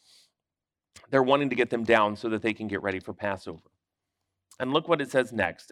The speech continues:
Um, so because of this, um, besi-, they besought Pilate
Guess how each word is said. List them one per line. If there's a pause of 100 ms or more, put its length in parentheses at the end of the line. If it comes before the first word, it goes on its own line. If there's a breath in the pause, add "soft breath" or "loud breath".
Um,
so
because
of
this, (420)
um,
besi-, (460)
they
besought
Pilate